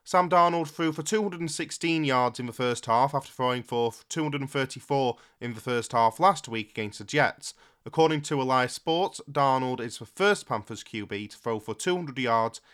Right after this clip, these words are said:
in the first half in consecutive games. Ever. Not Cam Newton, not Jake Delhomme, Sam Darnold, which is a weird thing to say, but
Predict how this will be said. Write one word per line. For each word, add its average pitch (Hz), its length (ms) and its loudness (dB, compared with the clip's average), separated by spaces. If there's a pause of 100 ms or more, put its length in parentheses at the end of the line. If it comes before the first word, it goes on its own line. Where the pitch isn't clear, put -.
(140)
in 127 120 -6
the 123 80 -4
first 123 320 -4
half 104 320 -2
in 113 160 -10
consecutive - 600 -8
games. 147 440 -2 (840)
Ever. 214 460 2 (1400)
Not 151 540 2
Cam 196 200 0
Newton, 185 580 -2 (380)
not 139 260 -2
Jake 165 260 0
Delhomme, 175 560 4 (500)
Sam 180 420 2
Darnold, 156 680 6 (560)
which 151 260 0
is 151 80 -4
a 160 60 -2
weird 151 260 4
thing 143 140 -2
to - 80 -14
say, 147 180 2
but - 380 0